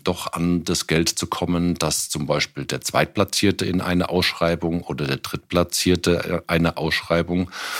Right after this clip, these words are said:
von vornherein bekommen hätte. Ohne den ganzen Zirkus, ohne die Streitereien, ohne den Terminverzug.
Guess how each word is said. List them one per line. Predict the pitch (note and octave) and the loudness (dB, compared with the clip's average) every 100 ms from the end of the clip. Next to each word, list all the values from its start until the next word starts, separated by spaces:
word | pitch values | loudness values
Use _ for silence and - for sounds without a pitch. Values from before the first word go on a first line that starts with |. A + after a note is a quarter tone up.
| - | -6
von | - F#2+ | 0 0
vornherein | - G#2+ G#2 G#2 G#2 | 2 2 4 6 4
bekommen | D#2+ - D#2+ C#2 | 4 0 0 0
hätte. | B1+ C2+ D2 C2 - _ _ _ | 0 -2 -2 -4 -8 _ _ _
Ohne | F2 F#2 G#2 G#2+ G2 | 6 8 8 8 6
den | - E2 D#2 | 4 2 4
ganzen | D#2 D2 C2+ | 2 -2 -4
Zirkus, | - G#2+ - A#2 A2+ - | 2 2 4 2 2 0
ohne | E2 D#2+ | 0 0
die | D#2 C#2+ | 0 -2
Streitereien, | - C2+ C2+ - - C#2 F2 G2 F#2+ - - | 0 -2 -2 -4 0 2 2 2 2 -2 -4
ohne | D#2 D2+ D#2 | 0 2 2
den | - D2 C#2 C#2 | 0 0 2 0
Terminverzug. | - C2+ C2 - - - - - | -4 -4 -4 -4 -6 -8 -10 -10